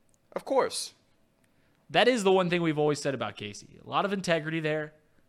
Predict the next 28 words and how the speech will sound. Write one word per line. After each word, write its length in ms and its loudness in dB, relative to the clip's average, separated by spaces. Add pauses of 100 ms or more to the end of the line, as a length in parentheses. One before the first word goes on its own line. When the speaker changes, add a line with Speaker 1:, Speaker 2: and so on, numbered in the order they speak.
(1900)
Speaker 2:
He's 120 -8
a 20 -4
man 180 0
of 60 0
the 60 -4
people. 360 -4 (1200)
Speaker 1:
Mm. 240 -12 (1200)
Speaker 2:
Casey, 420 -6 (1000)
took 160 -6
a 40 -8
big 180 -6
man 280 -6
to 60 -16
do 160 -12
this, 280 -18 (380)
to 80 -14
sit 200 -6
on 160 -4
Box 320 -6
Lunch 420 -14 (360)
on 100 -6
a 40 -2
world 360 -2
stage 520 -8 (1500)
and 180 -12
do 160 -8
that. 200 -16 (320)
So, 300 -12